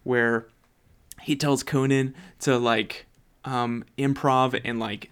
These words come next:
say what he's telling him to say. Like, it just gets crazy, and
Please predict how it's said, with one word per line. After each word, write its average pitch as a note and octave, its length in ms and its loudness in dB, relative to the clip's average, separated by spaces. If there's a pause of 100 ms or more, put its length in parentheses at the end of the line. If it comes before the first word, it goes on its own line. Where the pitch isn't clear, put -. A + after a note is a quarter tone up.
say B2 420 0
what A2+ 220 -4
he's B2+ 280 -4
telling B2 320 -4
him B2 200 -2
to B2 80 -4
say. A#2+ 420 0 (260)
Like, G3+ 180 0
it D3+ 120 0
just F3 180 0
gets - 180 2
crazy, C3 640 0
and A2+ 280 -6